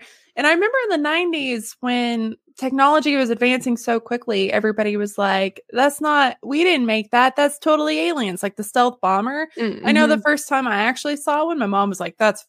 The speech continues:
Speaker 1: fucking alien." <laughs> Like, "There's
Speaker 2: <laughs>
Speaker 1: no way we came up with that. They stole that from an alien."
Speaker 2: Yeah.
Speaker 1: And I just remember being like, "You're, you know, you're making alien shit." And now they're like, "No, it's aliens." And everybody is like, "No, you're making weapons."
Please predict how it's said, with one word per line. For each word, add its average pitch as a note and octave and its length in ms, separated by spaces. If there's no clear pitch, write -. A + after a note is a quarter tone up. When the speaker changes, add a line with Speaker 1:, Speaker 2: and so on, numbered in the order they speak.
Speaker 1:
fucking E3 180
alien." F3 380
<laughs> - 100
Like, - 160
"There's A#3+ 260
Speaker 2:
<laughs> - 200
Speaker 1:
no E4+ 400
way F#4 220
we D#4 140
came C4 260
up A3 160
with G#3+ 140
that. E3+ 200
They E4+ 140
stole D#4+ 420
that F#3+ 220
from G3+ 140
an G#3+ 80
alien." A#3+ 420
Speaker 2:
Yeah. E3+ 340
Speaker 1:
And C#4+ 220
I C#4+ 80
just D4 160
remember D4 280
being C4 240
like, A3 400
"You're, D4+ 480
you C4+ 100
know, A#3 200
you're B3+ 220
making C#4 260
alien D4 280
shit." F#3+ 280
And A#3+ 100
now C#4 460
they're B3 140
like, A3+ 180
"No, D#4 160
it's D4 160
aliens." B3+ 640
And A3 220
everybody A#3+ 460
is A#3 240
like, A#3 200
"No, D#4 200
you're D4 160
making D4 240
weapons." B3+ 540